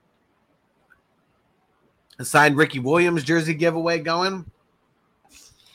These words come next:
We got, I haven't mentioned it until right now, but we got the Alex Highsmith jersey going next. That's the two K giveaway. That's when we get to two thousand followers.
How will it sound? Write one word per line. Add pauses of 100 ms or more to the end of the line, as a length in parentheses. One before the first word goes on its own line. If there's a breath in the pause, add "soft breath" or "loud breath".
(140 soft breath)
We
got,
I
haven't
mentioned
it
until
right
now,
but
we
got
the
Alex
Highsmith
jersey (300 soft breath)
going
next.
That's
the
two
K (400 soft breath)
giveaway. (120)
That's
when
we
get
to
two
thousand
followers.